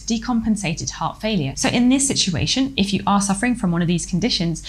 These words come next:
you would be eligible for a temporary vaccination for the M R N A brands of covid vaccine. So that includes Moderna and Pfizer.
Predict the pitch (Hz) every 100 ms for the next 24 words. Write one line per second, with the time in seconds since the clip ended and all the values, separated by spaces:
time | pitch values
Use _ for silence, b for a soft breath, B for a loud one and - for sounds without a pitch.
0 | B - 214 220 226 240 - 196 170 170
1 | 170 143 - - 196 196 196 196 202 -
2 | - - 151 160 - 98 - 262 247 240
3 | B - - 220 220 214 202 202 190 190
4 | 180 - 170 175 156 156 - - - 147
5 | - 139 - 160 135 226 220 202 202 190
6 | - 175 170 165 165 - 131 - 151 151
7 | - 160